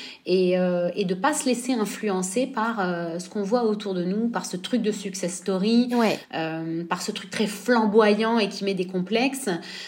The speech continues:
Speaker 1: Euh, en tout cas, chaque personne, euh, vaut la peine, tu vois, et chaque personne a en soi une petite particularité qui fait qu'elle est, euh,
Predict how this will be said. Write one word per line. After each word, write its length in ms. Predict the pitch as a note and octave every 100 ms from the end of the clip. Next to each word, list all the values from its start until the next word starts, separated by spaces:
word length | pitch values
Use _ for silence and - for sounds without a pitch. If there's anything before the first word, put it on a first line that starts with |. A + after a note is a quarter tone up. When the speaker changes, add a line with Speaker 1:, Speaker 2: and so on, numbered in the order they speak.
| - -
Speaker 1:
Euh, 320 | F3+ E3+ D#3+
en 120 | C#3+
tout 100 | F3+
cas, 160 | - B3
chaque 500 | A#3+ - C4+ C4 -
personne, 580 | A3 G#3 - A#3 A#3+ B3
euh, 340 | G#3 G3 F#3 F3 - - -
vaut 400 | E3+ E3+ B3+ C#4
la 140 | A3+
peine, 540 | G#3+ A3+ A#3+ A3+ E3 - -
tu 140 | - F#3
vois, 280 | G3 A#3 -
et 60 | E3
chaque 260 | - A3
personne 440 | G#3 F#3 A#3+ A#3+ A#3
a 160 | A3 A#3
en 140 | G#3
soi 240 | F#3 A3 A3
une 120 | F3+
petite 600 | - C#4 C#4 - D4+ -
particularité 960 | G3 - A3+ - A3 F#3+ F#3+ F#3+ C4 C4+ - - - -
qui 120 | -
fait 260 | F#3+ B3 D4
qu'elle 220 | G3 F3
est, 200 | B3 D4+
euh, 460 | G3 F3 E3 D#3